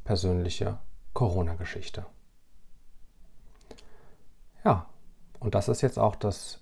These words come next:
erste wirkliche Video. Das andere war ja nur eine Einleitung. Wenn ihr also heute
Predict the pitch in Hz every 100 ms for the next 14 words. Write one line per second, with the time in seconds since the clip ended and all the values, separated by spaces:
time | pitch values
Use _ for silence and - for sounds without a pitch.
0 | - 113 107 107 90 127 160 113 107 95
1 | 98 131 170 247 - - - - - -
2 | - - - - - 95 98 117 117 101
3 | 98 101 120 101 98 87 85 - - -
4 | - - - - - 107 139 123 117 95
5 | 107 104 110 92